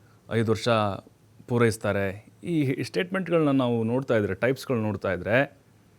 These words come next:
ಎಲ್ಲೋ ಅವ್ರಿಗೂ ಏನು ಮಾತುಕತೆ ಆಗಿದೆ ಅನ್ನೋದ್ರ ಬಗ್ಗೆ ಮಾಹಿತಿ ಇಲ್ಲ, ಇಲ್ಲದೆ ಇರ್ಬೋದು. ಅದರ ಜೊತೆಗೆ ಕಂಪ್ಲೀಟಾಗಿ ಮುಂದೇನಾಗುತ್ತೆ ಅನ್ನುವಂತಹ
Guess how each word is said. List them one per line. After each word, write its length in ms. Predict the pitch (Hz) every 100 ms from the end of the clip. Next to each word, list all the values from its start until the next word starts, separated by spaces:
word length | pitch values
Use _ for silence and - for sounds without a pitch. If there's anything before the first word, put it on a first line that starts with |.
| _ _ -
ಎಲ್ಲೋ 160 | 139
ಅವ್ರಿಗೂ 640 | 160 143 156 175 160 123 - _ _ _ - _ _ _ - -
ಏನು 220 | 117 147
ಮಾತುಕತೆ 480 | 151 147 147 143 131
ಆಗಿದೆ 340 | 135 127 127 127
ಅನ್ನೋದ್ರ 260 | 123 120
ಬಗ್ಗೆ 520 | 117 110 120 117 107 - -
ಮಾಹಿತಿ 540 | 107 104 117 120 113 117
ಇಲ್ಲ, 220 | 117 123
ಇಲ್ಲದೆ 320 | 131 120 127
ಇರ್ಬೋದು. 480 | 131 131 131 147 139 _ _ _ - -
ಅದರ 200 | 101 110
ಜೊತೆಗೆ 580 | 110 113 117 120 107 - - - - _ _
ಕಂಪ್ಲೀಟಾಗಿ 880 | - 135 151 170 160 156 143 165 165 - _ _ _
ಮುಂದೇನಾಗುತ್ತೆ 840 | 113 131 151 131 147 147 139 - 143
ಅನ್ನುವಂತಹ 760 | 131 131 127 120 123 123 107